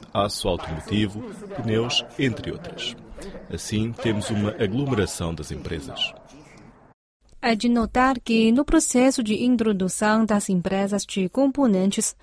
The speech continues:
Speaker 2: o governo local evidenciou o princípio de proximidade. As fabricantes de componentes foram instaladas perto das empresas de veículos,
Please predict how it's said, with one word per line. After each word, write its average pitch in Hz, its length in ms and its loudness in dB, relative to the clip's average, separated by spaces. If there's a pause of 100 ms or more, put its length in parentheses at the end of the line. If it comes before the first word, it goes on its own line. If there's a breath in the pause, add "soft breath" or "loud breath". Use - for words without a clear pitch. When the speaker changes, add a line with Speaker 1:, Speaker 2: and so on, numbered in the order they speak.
(320 soft breath)
Speaker 2:
o 214 60 -2
governo 294 440 6
local 214 560 4
evidenciou 214 840 2
o 208 100 0
princípio 220 580 0
de 190 280 0
proximidade. 185 1040 0 (680 soft breath)
As 214 240 0
fabricantes 233 880 2
de 185 160 -4
componentes 185 720 0 (240 soft breath)
foram 233 500 0
instaladas 196 880 0 (140)
perto 262 500 2
das 226 240 2
empresas 214 520 0
de 254 160 -2
veículos, 262 680 0